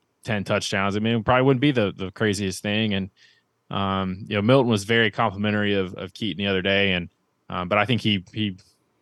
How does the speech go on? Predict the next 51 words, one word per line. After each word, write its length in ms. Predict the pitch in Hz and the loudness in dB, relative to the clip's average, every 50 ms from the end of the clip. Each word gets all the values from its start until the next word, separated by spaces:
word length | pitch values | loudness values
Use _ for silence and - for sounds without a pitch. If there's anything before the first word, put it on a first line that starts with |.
| _ _ _ - - _ _ _ _ _ _ - | _ _ _ -20 -20 _ _ _ _ _ _ -6
he 120 | 113 123 | -2 0
likes 220 | 123 107 95 - | 0 2 2 4
all 100 | 113 101 | 4 4
those 160 | 98 95 90 85 | 4 4 2 2
guys. 260 | 95 87 85 80 85 | 2 0 0 0 -2
He 100 | - 95 | -2 -4
thinks 200 | 95 104 95 - | -2 -4 -6 -2
they 100 | - 98 | 0 2
all 140 | 98 95 92 | 4 4 4
have 120 | 104 95 | 4 2
a 60 | 92 87 | 2 0
good 200 | 104 101 92 92 | -2 -2 -2 -2
mentality, 580 | 90 87 - 98 92 92 92 90 92 92 92 | -4 -2 0 0 2 2 2 0 0 -4 -4
and, 160 | 87 82 85 - _ _ _ _ _ _ _ _ - | -6 -8 -8 -12 _ _ _ _ _ _ _ _ -8
um, 380 | 107 92 87 82 82 85 90 95 | -6 -6 -6 -6 -8 -10 -12 -8
said 180 | - 101 90 87 | -4 -4 -4 -4
that, 140 | 87 - | -4 -6
you 120 | 92 92 90 | -6 -8 -6
know, 80 | 85 | -4
when 120 | 87 90 92 | -4 -4 -4
you 80 | 92 | -4
see 220 | 90 - 107 101 98 | -4 -2 -2 -2 0
one 180 | 92 95 98 | 0 2 2
of 60 | 98 95 | 2 2
them 140 | 98 95 | 2 2
in 80 | 95 95 | 2 0
here 100 | 98 90 | 0 2
working, 260 | 98 98 95 - 104 | 2 2 2 2 0
there's 160 | 90 90 87 | -2 -2 -2
usually 220 | 101 101 85 87 92 | -4 -4 -2 -2 0
about 240 | 90 90 - - - | 0 0 -2 0 -2
three 140 | 104 90 | -2 0
or 80 | 90 85 | 0 -2
four. 280 | - 101 92 90 85 82 | -2 -2 -2 0 0 -2
So, 320 | - - 95 92 87 - _ _ - _ _ _ _ _ - | -2 -2 0 0 0 -2 _ _ -20 _ _ _ _ _ -10
uh, 300 | 87 90 87 87 87 85 - | -8 -4 -4 -2 -2 -4 -4
Keaton's 320 | - - 131 123 110 101 | 0 0 2 2 2 0
kinda 300 | - - 120 110 107 95 | 0 2 2 2 2 0
maybe 300 | 85 101 107 104 101 98 | 0 0 -2 -2 -2 -2
carried 420 | 85 - - 117 110 104 101 101 92 | -4 -6 -2 0 0 2 2 0 0
the, 240 | 92 90 90 85 - - | -2 -4 -4 -6 -8 -10
the 80 | 92 | -4
torch 320 | - - 113 104 92 - 107 | -2 0 2 2 0 0 -2
on 160 | 101 95 92 | -2 -2 -4
from 160 | - 92 92 | -4 -8 -10
a 40 | 90 | -8
couple 220 | - - 92 95 | -6 -6 -4 -4
of 60 | 92 90 | -2 -2
those 160 | 92 87 - | -2 -4 -2
guys 360 | - 101 95 95 92 87 87 | 0 2 2 4 2 0 0
that, 180 | 95 90 90 | -2 -4 -4